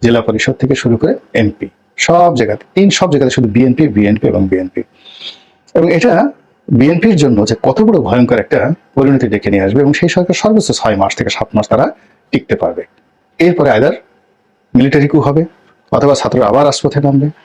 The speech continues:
আবার আওয়ামী লীগ ঢুকে পড়বে, হাজার রকম সমস্যা। এটা বিএনপি বুঝতে পারছে। কেন বুঝতে পারছে?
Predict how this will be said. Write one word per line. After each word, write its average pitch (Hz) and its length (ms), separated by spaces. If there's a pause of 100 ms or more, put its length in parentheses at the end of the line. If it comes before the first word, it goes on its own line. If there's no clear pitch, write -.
(120)
আবার 151 440
আওয়ামী 123 300
লীগ 127 100
ঢুকে 131 180
পড়বে, 135 260 (220)
হাজার 160 380
রকম 101 200
সমস্যা। - 320
এটা 226 300
বিএনপি 110 460
বুঝতে - 260
পারছে। - 320 (240)
কেন 139 180
বুঝতে 165 220
পারছে? 165 280